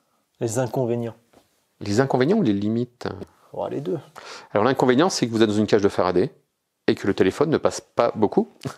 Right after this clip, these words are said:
Speaker 2: <laughs> et que, ben, ça, c'est quand même un point aussi à voir. Après, on est plus protégé des ondes de l'extérieur. Ça, c'est le côté positif. Mais après, il n'y a pas de limite. C'est, on peut commencer sur une maison de plein pied à deux, trois, quatre containers. On peut faire un étage. On peut creuser, mettre un container dans le sol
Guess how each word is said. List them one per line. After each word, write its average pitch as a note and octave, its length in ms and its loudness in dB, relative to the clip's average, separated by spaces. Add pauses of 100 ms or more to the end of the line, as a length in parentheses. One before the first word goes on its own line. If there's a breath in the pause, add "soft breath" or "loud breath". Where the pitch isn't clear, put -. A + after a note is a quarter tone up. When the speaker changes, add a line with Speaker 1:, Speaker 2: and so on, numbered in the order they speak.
(140)
Speaker 2:
<laughs> - 440 -12
et A#2 100 4
que, G#2 1400 6
ben, G2 140 0
ça, - 180 -2
c'est - 160 -6
quand G2 120 2
même G2+ 220 2
un F2 140 -2
point G#2 360 0
aussi G2+ 300 0
à F#2+ 40 4
voir. D3+ 240 2
Après, A#2 280 0
on A2+ 80 2
est F#2+ 80 2
plus - 160 -4
protégé A2 340 2
des G#2 140 2
ondes A2+ 140 2
de G#2 60 4
l'extérieur. A2 440 0 (400)
Ça, - 160 -4
c'est - 100 -6
le - 40 -20
côté G#2 220 -4
positif. G#2 480 -4 (720 loud breath)
Mais G#2+ 140 6
après, G#2 180 2
il F3 40 4
n'y C3 40 6
a - 40 4
pas D3 120 2
de C3+ 60 0
limite. D#3 300 2
C'est, G2 400 4
on G2+ 140 2
peut A#2 120 0
commencer B2+ 380 2
sur A#2+ 180 4
une A2 80 4
maison A2 220 4
de A2 60 0
plein A2 200 0
pied B2 260 4
à G#2+ 80 6
deux, A2 240 4
trois, A#2+ 320 2
quatre - 260 -2
containers. A2 580 0
On A2+ 80 -2
peut A2+ 120 2
faire A2 200 -2
un G2+ 80 2
étage. B2+ 420 0 (560 loud breath)
On A#2+ 100 2
peut B2+ 240 4
creuser, C#3 460 4
mettre B2 240 2
un A2+ 60 0
container A#2+ 460 2
dans A2 100 2
le G#2 40 0
sol F3+ 300 0